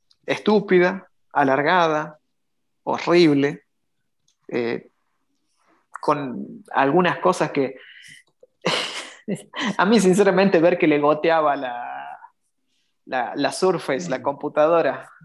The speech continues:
Speaker 1: a Bárbara, y, so-, <laughs> y simplemente miraban al techo para ver cómo caía el agua. Yo digo, ¿qué, qué, qué, o sea, quién escribe eso? ¿En serio
Speaker 2: Y
Speaker 1: alguien le pagan por escribir eso? ¿Alguien, o sea, ¿alguien fue a una escuela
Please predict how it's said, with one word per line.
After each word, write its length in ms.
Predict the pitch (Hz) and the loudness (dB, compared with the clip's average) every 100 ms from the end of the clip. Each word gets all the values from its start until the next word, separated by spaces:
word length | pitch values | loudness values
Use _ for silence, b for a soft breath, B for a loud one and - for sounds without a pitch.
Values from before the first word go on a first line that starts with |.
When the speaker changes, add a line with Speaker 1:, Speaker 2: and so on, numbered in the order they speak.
| - | -8
Speaker 1:
a 120 | 120 | -2
Bárbara, 540 | 131 160 156 135 131 - _ _ _ b b b _ _ _ _ _ _ _ - | 4 4 4 2 0 -8 _ _ _ b b b _ _ _ _ _ _ _ -10
y, 80 | 214 | -8
so-, 140 | - - - | -6 -8 -8
<laughs> 160 | - - | -10 -6
y 80 | |
simplemente 600 | - 233 190 180 196 196 170 | -2 -2 0 0 0 0 0
miraban 400 | 165 185 170 156 | 2 4 4 2
al 120 | 156 | 2
techo 240 | 196 185 | 0 0
para 140 | 139 156 | -2 -2
ver 100 | 156 | -4
cómo 180 | 165 | -8
caía 240 | 151 139 170 | -4 -2 0
el 100 | 160 | 0
agua. 260 | 185 185 - B B B _ | 0 -2 -8 B B B _
Yo 100 | 262 | -10
digo, 260 | 294 226 247 | -4 -4 -6
¿qué, 360 | 240 240 - 370 - | -12 -14 -16 -16 -18
qué, 100 | - - | -18 -8
qué, 80 | 220 | -4
o 20 | |
sea, 140 | 240 | -2
quién 180 | - 381 | 4 4
escribe 480 | 202 - 135 117 113 | 4 0 0 0 0
eso? 320 | 110 101 - - | -4 -8 -14 -10
¿En 100 | 160 | -2
serio 220 | 156 370 | 4 6
Speaker 2:
Y 40 | |
Speaker 1:
alguien 200 | 247 262 | 6 4
le 100 | 147 | 4
pagan 400 | - - 180 233 | -2 0 2 0
por 140 | 139 123 | -2 -6
escribir 380 | 131 143 147 139 | -4 -4 -4 -6
eso? 260 | 185 135 | -6 -2
¿Alguien, 220 | 170 254 180 | -2 -2 -6
o 80 | |
sea, 140 | 160 214 | -6 -4
¿alguien 260 | 302 277 147 | -2 -2 -6
fue 280 | - 175 | -8 -4
a 60 | 214 | -4
una 200 | 156 147 | -6 -10
escuela 580 | 139 - 139 208 180 | -12 -6 -4 -2 -4